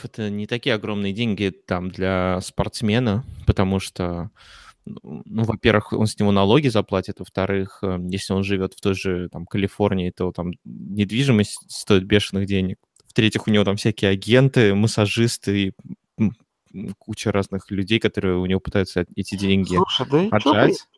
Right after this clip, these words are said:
Speaker 2: что ты говоришь? Смотри, вот ты, вот смотри, сколько получает этот, а, Гарополо-то? Сколько ему там?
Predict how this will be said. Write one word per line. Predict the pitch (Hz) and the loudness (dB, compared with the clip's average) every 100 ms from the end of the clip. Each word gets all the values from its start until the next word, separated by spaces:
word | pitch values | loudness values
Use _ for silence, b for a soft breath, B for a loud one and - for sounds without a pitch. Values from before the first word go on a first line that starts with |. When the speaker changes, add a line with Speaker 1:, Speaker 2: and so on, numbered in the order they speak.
| _ - | _ -10
Speaker 2:
что | - | -6
ты | 208 | 0
говоришь? | 135 123 110 | 4 4 2
Смотри, | - 127 131 | -4 -4 0
вот | 113 170 - _ | 0 0 -4 _
ты, | 135 139 | 0 2
вот | 113 107 | 4 2
смотри, | 107 104 95 B B - | 0 -2 -4 B B -4
сколько | - 170 - | 2 2 2
получает | - 110 - 123 127 - | 2 2 2 4 4 2
этот, | 98 - - - _ _ _ _ 117 | -4 -8 -20 -20 _ _ _ _ -6
а, | 104 98 95 - - _ _ - - _ - _ _ - - b b _ | -4 -2 -4 -8 -12 _ _ -20 -20 _ -20 _ _ -20 -20 b b _
Гарополо-то? | 113 113 123 113 101 101 - | 2 6 6 6 0 -4 -8
Сколько | 107 131 - | 0 0 0
ему | 95 95 | -6 -8
там? | 98 92 | -10 -12